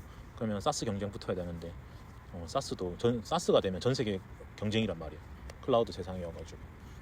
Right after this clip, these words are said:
다 미국 같은 경우도 마이크로소프트도 그렇고 아마존도 그렇고 에이더블유에스도 그렇고 전부 다 뭐 팀즈나 이런 협업들 뭐 에이피아이 다 제공하고 있기 때문에 다 우리 뭐 에이피아이 뭐 써도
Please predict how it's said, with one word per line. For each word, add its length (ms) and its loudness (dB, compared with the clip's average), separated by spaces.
다 120 -6
미국 200 0
같은 300 -4
경우도 300 -10
마이크로소프트도 640 -4
그렇고 320 -6
아마존도 460 0
그렇고 360 -10
에이더블유에스도 560 0
그렇고 320 -8
전부 240 -2
다 140 -2
뭐 80 -4
팀즈나 460 -2
이런 120 -4
협업들 520 2
뭐 160 0
에이피아이 440 2
다 160 -2
제공하고 380 2
있기 140 -8
때문에 260 -6
다 120 2
우리 160 4
뭐 260 0
에이피아이 240 6
뭐 120 2
써도 380 -2